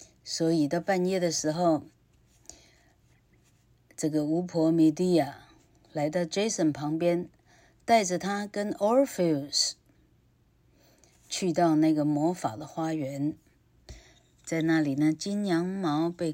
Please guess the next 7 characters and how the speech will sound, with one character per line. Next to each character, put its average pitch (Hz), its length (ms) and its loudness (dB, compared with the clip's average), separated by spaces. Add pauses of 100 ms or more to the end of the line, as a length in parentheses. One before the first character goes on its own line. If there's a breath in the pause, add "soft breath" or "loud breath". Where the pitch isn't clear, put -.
(100)
高 208 280 -2
高 208 400 -4 (120)
挂 226 320 0
在 143 380 -6 (1040 loud breath)
世 175 400 -4
界 160 460 0 (480 soft breath)
最 208 400 -2